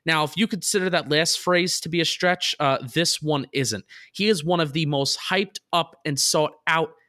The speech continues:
high school athletes of all time. He was the number one prospect in the entire country, according to E S P N,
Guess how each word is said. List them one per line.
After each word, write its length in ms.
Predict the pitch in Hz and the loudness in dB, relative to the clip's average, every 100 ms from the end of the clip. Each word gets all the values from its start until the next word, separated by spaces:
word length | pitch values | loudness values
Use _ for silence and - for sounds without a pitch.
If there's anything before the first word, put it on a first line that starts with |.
| _ - | _ -6
high 160 | 151 147 | -2 -2
school 540 | - - 151 143 - 127 | -2 0 0 0 -2 -2
athletes 580 | 127 - 143 127 - - | -4 -2 -4 -4 -4 -2
of 260 | 135 123 131 | -2 -2 -2
all 160 | 131 123 | -2 -2
time. 320 | - 120 110 | -2 -4 -2
He 80 | 135 | -2
was 160 | 143 | -2
the 80 | 139 | -2
number 220 | 147 170 | -2 0
one 160 | 170 151 | 0 0
prospect 560 | - 160 151 - 165 147 | 0 0 2 -2 -2 -2
in 60 | |
the 100 | 143 | -2
entire 340 | 127 - 131 117 | -4 -2 -2 -4
country, 640 | - 233 220 233 214 208 - - | -2 -2 0 0 0 -2 -8 -6
according 400 | 156 185 175 165 | -2 0 2 0
to 80 | |
E 160 | 147 170 | 0 2
S 140 | 156 | 0
P 240 | - 165 156 | -2 0 2
N, 240 | 156 151 | 2 -2